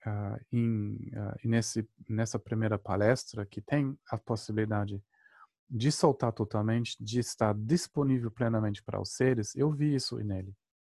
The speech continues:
Eu vi isso passar pelo olhar dele. Então, esses são, um,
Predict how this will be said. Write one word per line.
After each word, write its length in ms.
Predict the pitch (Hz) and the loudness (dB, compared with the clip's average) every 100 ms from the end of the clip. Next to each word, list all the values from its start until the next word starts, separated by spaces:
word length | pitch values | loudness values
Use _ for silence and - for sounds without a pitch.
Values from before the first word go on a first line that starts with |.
| _ | _
Eu 160 | 123 120 | 4 4
vi 200 | 127 135 | 4 2
isso 220 | 120 - | 0 -2
passar 440 | - 107 - 104 - _ - - _ _ _ | -4 0 2 2 -2 _ -20 -20 _ _ _
pelo 200 | - 120 | 2 4
olhar 380 | 117 107 98 92 - - | 6 6 4 2 -8 -10
dele. 480 | 120 98 104 95 101 _ _ _ - - - - | -6 0 2 0 -6 _ _ _ -20 -20 -14 -2
Então, 380 | 117 160 196 160 | 4 6 6 4
esses 340 | 156 - 180 | 2 2 -2
são, 320 | - 165 151 | 2 4 4
um, 520 | 135 123 120 120 110 | 2 0 2 2 0